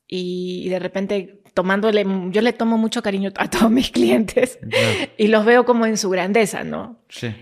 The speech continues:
Speaker 1: Y aunque yo también cuando he, he sido adolescente también he pensado en desvivirme, nunca lo he intentado, pero lo he pensado. Entiendo qué te puede llevar a eso, ¿sí? Porque somos seres humanos y es una opción, ¿no?
Speaker 2: Claro.
Speaker 1: No, no está tan, no es tan raro encontrar eso. Es más, la mayoría de mis clientes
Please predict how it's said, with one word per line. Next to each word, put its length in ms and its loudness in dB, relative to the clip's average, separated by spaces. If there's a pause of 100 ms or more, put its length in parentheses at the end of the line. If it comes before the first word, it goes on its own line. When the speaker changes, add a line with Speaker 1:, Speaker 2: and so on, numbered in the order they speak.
(240)
Speaker 1:
Y 120 2
aunque 300 0
yo 100 4
también 480 4
cuando 380 0
he, 200 4
he 120 2
sido 300 0
adolescente 440 0
también 320 -4
he 80 0
pensado 460 0
en 80 -2
desvivirme, 560 -2
nunca 260 2
lo 80 2
he 40 2
intentado, 360 -2
pero 160 -4
lo 140 -2
he 40 -4
pensado. 600 -10 (180)
Entiendo 880 -2
qué 100 2
te 120 -2
puede 240 0
llevar 240 0
a 80 -4
eso, 360 -10 (180)
¿sí? 280 -12 (380)
Porque 200 -2
somos 220 0
seres 220 2
humanos 420 0
y 40 -4
es 80 -4
una 120 -2
opción, 460 -6
¿no? 80 -16
Speaker 2:
Claro. 260 -4 (360)
Speaker 1:
No, 360 2
no 180 2
está 360 -4
tan, 360 -2
no 100 4
es 180 -4
tan 200 -2
raro 360 0
encontrar 480 -8
eso. 220 -10
Es 40 -6
más, 220 -6
la 100 -4
mayoría 420 2
de 100 -2
mis 120 -2
clientes 480 -2